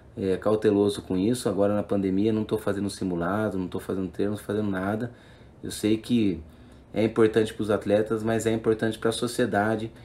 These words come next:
que a gente fique quietinho, se cuidando, pra que isso passe logo, né? Nunca se sabe o que pode acontecer. Mas vou fazer sim. Aí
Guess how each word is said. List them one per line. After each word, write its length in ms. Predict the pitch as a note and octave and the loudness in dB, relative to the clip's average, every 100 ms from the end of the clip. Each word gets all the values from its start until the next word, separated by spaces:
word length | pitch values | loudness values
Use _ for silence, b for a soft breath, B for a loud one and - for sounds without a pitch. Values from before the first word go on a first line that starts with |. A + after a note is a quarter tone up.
| B B | B B
que 100 | - | -4
a 60 | G#2 | 0
gente 300 | G#2+ G#2+ - | 0 -2 -6
fique 580 | - G#2+ - A2+ G2 - B B B B | -4 -4 0 0 0 -4 B B B B
quietinho, 760 | - A2 - - A2 A2+ A#2 A2 | 0 0 0 0 2 2 0 -2
se 180 | - A2+ | -6 -2
cuidando, 800 | A#2 G2 G2 G2+ A2 A2 A2 - B B | 0 2 2 2 2 0 -2 -6 B B
pra 140 | - G#2 | -4 -2
que 140 | - | -2
isso 200 | A2 - | -4 -2
passe 320 | - G#2 - | 0 0 0
logo, 340 | G#2+ F2 D#2 D#2+ | -4 -2 -4 -4
né? 220 | F#2 G2 - - F#2+ | -4 -4 -10 -16 -6
Nunca 320 | G#2 A#2 A2+ | -2 -2 -4
se 120 | - | -6
sabe 260 | - G#2+ G#2 | -2 -2 -2
o 20 | |
que 100 | - | -6
pode 240 | - G2+ | -2 0
acontecer. 520 | G2+ G#2 G2+ - - - B B B B | 0 -4 -6 -10 -12 -12 B B B B
Mas 160 | G2 F#2 | -2 4
vou 120 | G#2+ | 4
fazer 360 | G#2+ C#3 A#2+ C#3+ | 6 4 6 4
sim. 320 | - E2+ D2+ | 4 -4 -4
Aí 460 | D2+ F2+ A2+ C#3+ C#3+ | 0 2 6 6 4